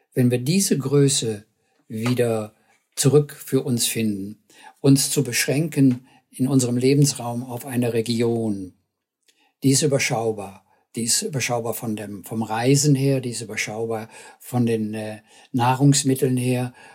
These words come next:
ähm, die ist überschaubar von der Kommunikation her. Bei Harari heißt es ja auch, der sagt, als wir noch Nomaden, äh, waren, äh, noch, ähm,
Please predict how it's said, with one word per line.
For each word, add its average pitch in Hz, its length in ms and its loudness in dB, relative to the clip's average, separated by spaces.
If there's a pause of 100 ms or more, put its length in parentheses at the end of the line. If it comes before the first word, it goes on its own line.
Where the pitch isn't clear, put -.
(100)
ähm, 117 320 -8
die 127 120 -6
ist - 120 -2
überschaubar 113 720 -2
von 117 200 -2
der 110 100 0
Kommunikation 110 920 -4
her. 98 340 -14 (400)
Bei 110 160 0
Harari 113 580 2
heißt 131 340 2
es - 160 -6
ja 117 320 -4
auch, 110 440 -6 (320)
der 117 100 2
sagt, 117 460 -4 (120)
als - 300 -6
wir 120 100 -2
noch 117 360 -2
Nomaden, 117 720 0 (300)
äh, 127 200 -4 (300)
waren, 117 520 0 (140)
äh, 117 100 -8
noch, 110 240 -8 (220)
ähm, 110 400 -4